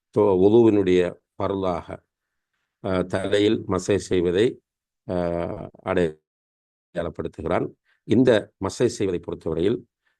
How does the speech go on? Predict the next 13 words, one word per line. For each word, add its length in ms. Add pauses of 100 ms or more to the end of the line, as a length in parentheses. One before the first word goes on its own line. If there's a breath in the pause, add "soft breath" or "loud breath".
ஆஹ், 200
தலைக்கு 400
மேலே 280
தான் 400
எல்லோரும் 460 (120)
மசஹ் 320
செய்ய 220
வேண்டும். 320 (240)
அதாவது 380
தண்ணீரை 420
தொட்டு 360 (580)
இவ்வாறு 400
ஆரம்பித்து, 560